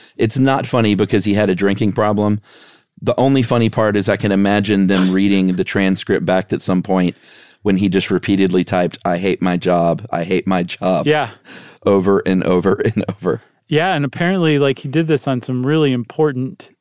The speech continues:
Speaker 2: um, trials. And, like, he just didn't take notes, uh, for a couple of days in some of 'em.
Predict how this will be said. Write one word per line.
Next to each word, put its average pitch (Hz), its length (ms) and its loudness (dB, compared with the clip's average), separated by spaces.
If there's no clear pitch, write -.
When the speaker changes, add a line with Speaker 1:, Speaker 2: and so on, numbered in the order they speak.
Speaker 2:
um, 113 440 -6
trials. 135 720 -2
And, 123 80 -4
like, 127 280 -2
he 135 160 -4
just 123 280 -8
didn't 131 300 -2
take 131 260 -4
notes, 127 600 -4
uh, 147 120 -8
for 131 260 -4
a 127 60 -2
couple 135 340 -2
of 127 100 -2
days 135 460 0
in 127 100 -4
some 135 280 -4
of 131 160 -4
'em. 139 240 0